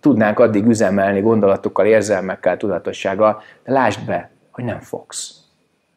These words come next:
Senki sem. Tehát ezzel a hozzáállással, ö, nem számít, hogy gondol rád,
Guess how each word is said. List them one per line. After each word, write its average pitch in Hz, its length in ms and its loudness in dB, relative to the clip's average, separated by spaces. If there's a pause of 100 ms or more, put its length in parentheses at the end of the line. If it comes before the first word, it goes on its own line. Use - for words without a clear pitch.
Senki 98 460 -6
sem. - 340 -14 (2000)
Tehát 104 300 -6 (280)
ezzel 135 360 4
a 139 60 4
hozzáállással, 120 1200 2 (800)
ö, 107 220 -2 (440)
nem 123 340 2
számít, 90 580 -4
hogy - 580 -8
gondol 92 420 -4
rád, 85 400 -4